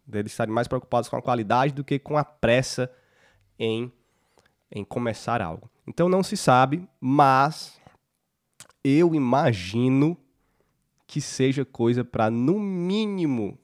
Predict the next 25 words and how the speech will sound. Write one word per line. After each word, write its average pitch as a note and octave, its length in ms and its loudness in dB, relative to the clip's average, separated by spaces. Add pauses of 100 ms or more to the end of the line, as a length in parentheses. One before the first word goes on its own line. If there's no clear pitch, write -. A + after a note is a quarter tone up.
no C#3 180 -6
mínimo, D3+ 420 -4
dois, C3+ 360 2
três C#3+ 340 -2
anos. - 420 -12 (320)
Ok? A2+ 280 -8
No A#2 180 -4
mínimo. A#2 260 -4
Então C#3+ 200 -2
não, E3 180 -4 (480)
não C#3 260 2
acho C3+ 300 2
que - 140 -10 (120)
isso B2+ 320 -6
é A#2+ 60 0
pra A#2 160 -2
dois A2+ 160 -2
mil A#2 140 -4
e - 20 -4
vinte A2 160 -10
e - 60 -18
quatro, - 420 -2 (480)
de G2 460 -6
jeito A2+ 320 -2
nenhum. G#2+ 320 -4